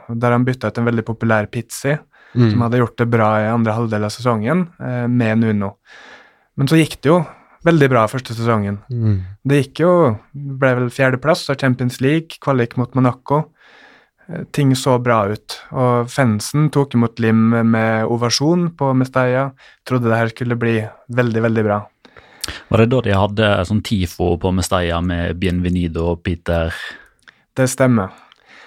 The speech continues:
Speaker 1: Og jeg så jo akkurat rett før vi satte oss ned her en sånn juletale fra Peter Lim fra samme år,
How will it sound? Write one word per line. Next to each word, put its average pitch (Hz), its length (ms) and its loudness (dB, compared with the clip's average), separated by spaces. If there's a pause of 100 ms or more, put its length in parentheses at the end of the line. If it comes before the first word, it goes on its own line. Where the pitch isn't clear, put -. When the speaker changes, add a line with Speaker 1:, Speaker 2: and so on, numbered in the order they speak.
(160)
Speaker 1:
Og 127 180 -2
jeg 123 140 2
så 147 100 2
jo 139 140 4
akkurat 131 340 0
rett 120 160 -2
før 123 160 0
vi 113 200 0
satte 127 200 -4
oss 117 160 -2
ned 113 200 2
her 110 260 0
en 113 100 0
sånn 120 220 0
juletale 120 720 2
fra 113 340 0
Peter 123 240 -6
Lim 151 240 2
fra 135 160 -2
samme 135 240 2
år, 147 240 2